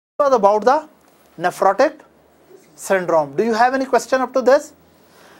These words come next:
Let's go to now patient number four and do a little more injury. Is that right? And see what happened. You already know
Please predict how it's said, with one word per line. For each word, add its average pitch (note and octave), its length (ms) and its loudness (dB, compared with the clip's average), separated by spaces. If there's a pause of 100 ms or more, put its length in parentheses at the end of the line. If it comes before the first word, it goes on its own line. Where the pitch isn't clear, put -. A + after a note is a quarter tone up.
(140)
Let's C#4+ 300 0
go C#4 180 2
to C4+ 100 -2
now B3+ 160 2
patient A#3+ 400 0
number A#3 260 2
four G#3 500 0 (140)
and G3 160 -2
do A#3+ 160 2
a A#3 60 2 (140)
little C4+ 260 2
more G3+ 300 2
injury. A#2+ 300 -8 (1700)
Is F3+ 100 0
that A3 140 4
right? A3+ 180 2 (140)
And A3 100 -2
see C4+ 220 0
what A#3 160 4
happened. C#3+ 400 0 (720)
You F#3+ 100 4
already B3+ 320 2
know A3 300 0